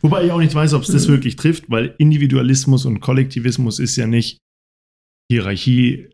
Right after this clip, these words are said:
Speaker 1: äh, Akzeptanz für Hierarchien, oder? Oder ist es in der
Speaker 2: Hm,
Speaker 1: kollektivistischen
Speaker 2: hängt es nicht damit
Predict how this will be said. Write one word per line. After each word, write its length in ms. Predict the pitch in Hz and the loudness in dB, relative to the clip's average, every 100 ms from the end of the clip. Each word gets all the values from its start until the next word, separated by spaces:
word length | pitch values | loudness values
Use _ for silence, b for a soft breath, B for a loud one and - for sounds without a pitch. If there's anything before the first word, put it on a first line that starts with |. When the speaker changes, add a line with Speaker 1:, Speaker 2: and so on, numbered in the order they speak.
| - | -8
Speaker 1:
äh, 440 | 117 101 98 101 - _ _ | -4 -4 -4 -6 -10 _ _
Akzeptanz 480 | 127 - - 120 110 | -8 -4 -2 -2 -2
für 100 | 110 | -4
Hierarchien, 560 | 95 101 98 120 110 95 | -6 -6 -8 -6 -4 -6
oder? 380 | 104 135 - - _ _ _ _ _ 120 | -2 -2 -2 -10 _ _ _ _ _ -2
Oder 160 | 120 | 0
ist 140 | 123 - | 0 2
es 100 | 196 | 4
in 100 | 165 | 6
der 100 | 160 | 6
Speaker 2:
Hm, 60 | |
Speaker 1:
kollektivistischen 720 | 156 156 151 143 170 143 - | 6 4 4 4 4 2 2
Speaker 2:
hängt 120 | 175 131 | 4 2
es 60 | |
nicht 100 | - | 2
damit 180 | - | 2